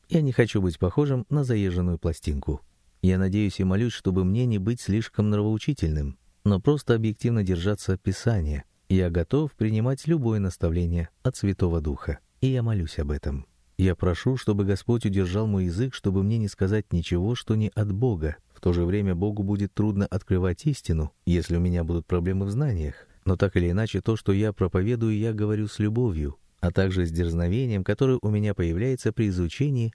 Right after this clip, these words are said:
Слова Божия. И я надеюсь, что вы именно так и воспримете мои слова. Это не касается спасения и искренности многих людей, имеющих отношение к современному движению,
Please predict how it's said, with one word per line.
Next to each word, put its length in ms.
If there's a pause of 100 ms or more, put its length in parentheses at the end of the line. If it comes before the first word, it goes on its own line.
Слова 400
Божия. 460 (240)
И 60
я 140
надеюсь, 400
что 220
вы 220
именно 340
так 380 (100)
и 80
воспримете 600
мои 160
слова. 460 (500)
Это 200
не 120
касается 500
спасения 540
и 220
искренности 560
многих 420
людей, 420 (140)
имеющих 540
отношение 460
к 60
современному 560
движению, 640